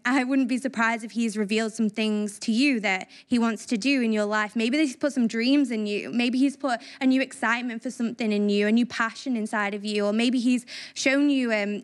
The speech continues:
a new way of thinking. And in that, there's stuff that needs to be done. There's things that he wants you to start.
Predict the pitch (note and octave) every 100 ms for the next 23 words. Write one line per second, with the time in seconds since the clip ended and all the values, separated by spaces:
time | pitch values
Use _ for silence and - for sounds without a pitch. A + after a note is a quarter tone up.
0 | - A#3+ B3 A#3 A3+ A#3 - A#3+ B3+ B3+
1 | A3 G3+ G3 G3 - - - C4 D4+ C4+
2 | C4 A#3 A3 - C#4 C#4 D4 A3 - B3
3 | A#3+ A#3+ G#3+ G3+ C4 A#3 G3 G3+ G#3 -
4 | C4+ C4+ C4 A3 - A3+ A3 A3 - A3
5 | G3+ - - C4+ C#4 F#3 -